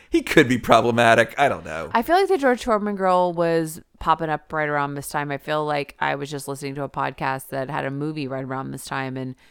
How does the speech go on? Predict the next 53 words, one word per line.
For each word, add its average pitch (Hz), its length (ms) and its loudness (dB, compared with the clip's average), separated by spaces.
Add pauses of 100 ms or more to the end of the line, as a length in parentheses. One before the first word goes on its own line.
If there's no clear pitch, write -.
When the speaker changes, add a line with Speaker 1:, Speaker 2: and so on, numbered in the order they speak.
(440)
Speaker 2:
they 143 200 -2
were 135 140 -4
given 135 300 -8
that - 180 -10
fact. - 420 -14 (320)
Speaker 1:
I, 349 200 0 (100)
I 285 120 4
want, 170 380 8
I'd 190 320 4
be 180 100 -4
curious 151 460 2
to 131 100 -4
look 120 280 -2
into. 110 300 -2
Maybe 143 180 2
I'll 156 80 8
go 127 220 4
deeper 107 340 0
on. 98 240 -2 (300)
I - 60 6
remember 160 280 6
Hulk 131 280 4
Hogan 113 340 4
saying 107 240 0
that 101 80 -6
he 110 100 2
had 101 220 4
the 110 80 -2
opportunity 101 680 -2
to 95 60 -8
do 101 120 -4
the 98 100 -4
George 104 280 0
Foreman 107 340 0
grill. 104 280 2
It 104 40 4
was 104 140 -2
gonna 113 140 0
be 104 60 0
the 101 80 -4
Hulk 107 200 2
Hogan 101 260 2
grill, 101 180 0
but 101 100 -2
he 92 80 -6
passed. - 640 -2 (560)
Speaker 2:
It 226 120 0
wouldn't 214 220 2
have, 160 240 -2
it 180 100 2
would 165 180 2
not 151 260 0
have 143 180 -2